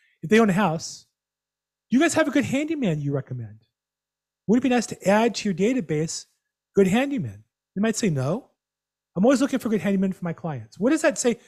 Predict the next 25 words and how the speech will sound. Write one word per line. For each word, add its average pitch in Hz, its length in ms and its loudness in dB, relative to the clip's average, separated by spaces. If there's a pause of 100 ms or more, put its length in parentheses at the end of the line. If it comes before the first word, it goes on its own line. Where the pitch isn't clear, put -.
(140)
If 202 100 -14
I 311 100 4
said 302 280 2
that 254 180 0
to - 140 -4
you, 214 220 2
Elizabeth 185 520 0
Hernandez, 151 360 -8
if 175 60 -6
I 214 40 0
said 226 240 0
to 226 40 0
you, 202 260 2 (520)
uh, 175 140 -10
you 208 100 2
know, 190 100 4
I 190 120 2
asked 240 340 2
you, 226 100 -2
"Do 175 60 -4
you 202 60 -2
know 247 80 0
a 277 40 0
good 233 120 -4
handyman?" 196 680 -6